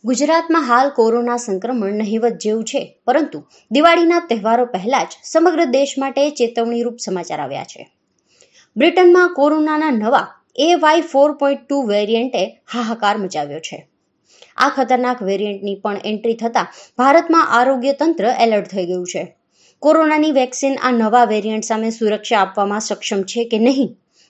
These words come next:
અથવા કેટલી અસરકારક છે, એ વિશે અભ્યાસ થઈ રહ્યો છે. ભારત બાયોટેક દ્વારા નિર્મિત સ્વદેશી કોરોના વેક્સિન કોવેક્સિનને હજુ સુધી વર્લ્ડ હેલ્થ ઓર્ગેનાઇઝેશન એટલે કે ડબલ્યુએચઓ એ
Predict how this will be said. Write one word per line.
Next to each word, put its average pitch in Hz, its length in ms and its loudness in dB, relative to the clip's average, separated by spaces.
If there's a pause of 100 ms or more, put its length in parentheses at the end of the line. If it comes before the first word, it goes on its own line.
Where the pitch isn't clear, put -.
અથવા 254 300 2 (360)
કેટલી 349 380 4
અસરકારક 202 640 -2
છે, 214 160 0 (140)
એ 220 120 2
વિશે 226 320 -2 (280)
અભ્યાસ 233 420 4
થઈ 190 180 -4
રહ્યો 170 220 -4
છે. 165 220 -10 (2000)
ભારત 277 300 4
બાયોટેક 285 440 2
દ્વારા 269 300 4
નિર્મિત 269 460 -2
સ્વદેશી 240 600 2 (280)
કોરોના 320 520 6
વેક્સિન 226 400 0 (120)
કોવેક્સિનને 226 760 2 (100)
હજુ 247 300 2
સુધી 359 320 4
વર્લ્ડ 254 380 2
હેલ્થ 262 340 2
ઓર્ગેનાઇઝેશન 226 840 0
એટલે 185 220 -8
કે 220 100 -2
ડબલ્યુએચઓ 285 800 2
એ 247 80 6